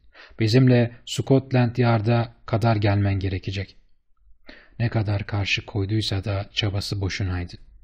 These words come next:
Bir dört tekerlekli çağrıldı ve üçümüz beraber geri döndük. Dönmeden önce tabii ki mutfağı araştırdık. Biz yanına gelmeden kağıtları yok etmiş olabileceğini düşünerek özellikle mutfak şöminesini aradık.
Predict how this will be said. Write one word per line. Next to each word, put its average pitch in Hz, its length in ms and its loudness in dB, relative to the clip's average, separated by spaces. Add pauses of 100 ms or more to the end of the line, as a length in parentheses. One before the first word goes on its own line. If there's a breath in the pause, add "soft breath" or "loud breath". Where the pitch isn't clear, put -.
(480 loud breath)
Bir 123 300 2
dört 127 200 2
tekerlekli 110 680 -2
çağrıldı 104 720 -4
ve 117 80 -6
üçümüz 110 540 -4
beraber 107 420 0
geri 101 320 -2
döndük. 101 400 -8 (380 loud breath)
Dönmeden 110 440 2
önce 107 280 0
tabii 127 360 -2
ki 117 240 -4
mutfağı 110 460 -2
araştırdık. 104 720 -6 (400 loud breath)
Biz 156 220 4
yanına 123 320 4
gelmeden 117 580 2
kağıtları 113 460 -2
yok 117 200 0
etmiş 117 360 -2
olabileceğini 110 800 -2
düşünerek 104 580 -4 (240 soft breath)
özellikle 113 680 0 (200 loud breath)
mutfak 131 440 -2
şöminesini 107 600 -2
aradık. 98 420 -6